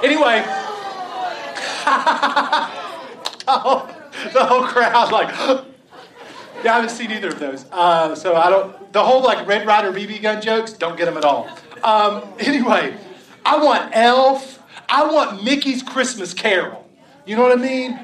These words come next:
We watched that the other day, y'all, and I was with my kids and, like, Mickey and, and, and there's Tiny Tim, and then,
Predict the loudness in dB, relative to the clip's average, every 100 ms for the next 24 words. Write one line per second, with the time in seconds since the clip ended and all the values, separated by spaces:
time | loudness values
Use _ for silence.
0 | 2 4 6 2 2 0 0 -4 -4 0
1 | 2 2 2 2 2 0 0 0 -2 -4
2 | -6 -4 0 2 2 0 -4 -2 -4 -8
3 | -20 -6 0 0 0 -6 -4 -4 -4 -10
4 | -8 -4 -4 -6 -8 -6 -8 -4 -2 -2
5 | -4 -2 2 2 2 0 0 -2 -4 -4